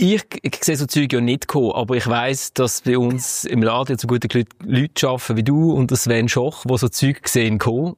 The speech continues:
Und darum haben die es auch als Erste gehabt, oder? Am Donnerstag zu oben schon, aber, ähm, bevor das es, äh, rausgekommen ist am Freitag. Und, äh, der Sven haben wir aber schon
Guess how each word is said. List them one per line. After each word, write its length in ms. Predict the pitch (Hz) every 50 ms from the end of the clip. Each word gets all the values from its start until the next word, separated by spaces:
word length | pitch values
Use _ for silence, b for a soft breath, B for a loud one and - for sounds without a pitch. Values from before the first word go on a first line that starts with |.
| _ -
Und 340 | - 123 117 113 - - -
darum 320 | 123 120 113 113 110 107
haben 160 | 107 107 107
die 80 | 107 110
es 180 | 110 110 -
auch 140 | 107 104 101
als 140 | 104 104 107
Erste 360 | 104 104 104 104 - - 107
gehabt, 300 | - - 107 113 135 143
oder? 180 | 127 123 147 -
Am 120 | - 120
Donnerstag 400 | 117 110 117 110 - - 110 -
zu 100 | - 117
oben 180 | 120 135 147 139
schon, 220 | - 151 147 151 - _ _
aber, 280 | - 104 113 113 104 - - -
ähm, 260 | 104 101 104 104 101 104
bevor 360 | - 101 - - 110 110 127
das 240 | 131 139 131 - -
es, 300 | 143 - - - - -
äh, 220 | 143 139 139 139
rausgekommen 420 | 139 - 147 139 - - - 143 135
ist 100 | - -
am 60 | 135
Freitag. 560 | - - 143 135 - - 151 147 - - B B B B B B B B B B B B B -
Und, 340 | - 123 117 117 101 -
äh, 100 | 120 120
der 140 | 117 - 113
Sven 240 | - 131 131 139 147
haben 100 | 156 147
wir 80 | 143 131
aber 140 | 131 131
schon 340 | - - 135 127 127 127 123